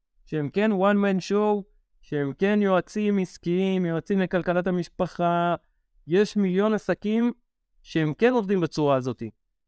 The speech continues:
אבל לאור הזמן, הקושי הוא אתגר מאוד מאוד גדול, כי פתאום תחשוב על זה שנכנסו אליך ארבעה, חמישה לקוחות ביום אחד,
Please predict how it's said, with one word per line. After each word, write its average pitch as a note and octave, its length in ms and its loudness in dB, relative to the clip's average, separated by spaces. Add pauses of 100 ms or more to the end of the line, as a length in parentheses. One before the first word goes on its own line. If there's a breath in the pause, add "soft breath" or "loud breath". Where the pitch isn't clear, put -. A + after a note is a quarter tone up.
(140)
אבל C#3 160 0
לאור A3 200 2
הזמן, G#3 500 2 (340)
הקושי G#3 680 -2
הוא D#3+ 220 -4
אתגר F#3+ 260 2
מאוד F#3 260 0
מאוד F3+ 200 0
גדול, D3+ 280 0
כי D#3+ 160 -4
פתאום G3+ 480 0
תחשוב G3+ 300 0
על G3 60 2
זה E3 120 0
שנכנסו D#3 680 0
אליך G3 240 2 (440)
ארבעה, D3 300 2
חמישה E3+ 380 0
לקוחות F3 500 0
ביום E3+ 260 0
אחד, G#3 300 2